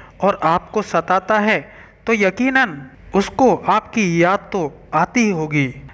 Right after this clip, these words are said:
लेकिन आप इस दूरी को सहन नहीं कर पा रहे हैं। आपका दिल तड़प रहा है,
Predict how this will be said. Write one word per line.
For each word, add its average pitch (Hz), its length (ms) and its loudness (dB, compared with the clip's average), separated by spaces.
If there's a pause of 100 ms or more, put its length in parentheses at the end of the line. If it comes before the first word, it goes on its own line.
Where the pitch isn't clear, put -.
(100)
लेकिन 180 460 0 (260)
आप 185 480 -2 (220)
इस 214 120 0
दूरी 175 360 -6
को 196 200 -4
सहन 170 400 0
नहीं 165 320 0
कर 175 220 0
पा 170 220 0
रहे 170 180 2
हैं। 170 400 -2 (420)
आपका 190 380 -2
दिल 160 380 0 (360)
तड़प 220 280 0
रहा 180 300 2
है, 196 400 0